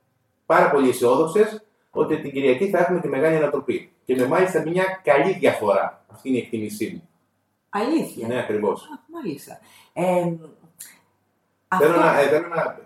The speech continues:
Speaker 1: πιαστώ σε αυτό που είπατε πριν για τον κύριο Πτωχό.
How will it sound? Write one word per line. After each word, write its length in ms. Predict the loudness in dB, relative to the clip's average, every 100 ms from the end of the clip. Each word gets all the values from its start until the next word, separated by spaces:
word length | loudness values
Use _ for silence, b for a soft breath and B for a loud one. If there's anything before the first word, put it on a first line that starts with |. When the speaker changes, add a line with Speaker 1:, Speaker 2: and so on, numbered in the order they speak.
| -6
Speaker 1:
πιαστώ 300 | -4 -2 -2
σε 140 | -2
αυτό 200 | -4 -6
που 100 | -6
είπατε 220 | -6 -4 -4
πριν 380 | -2 -4 -4 -10 _ _
για 160 | -14 -10
τον 100 | -6
κύριο 180 | -4 -4
Πτωχό. 520 | -6 -8 -6 -6 -10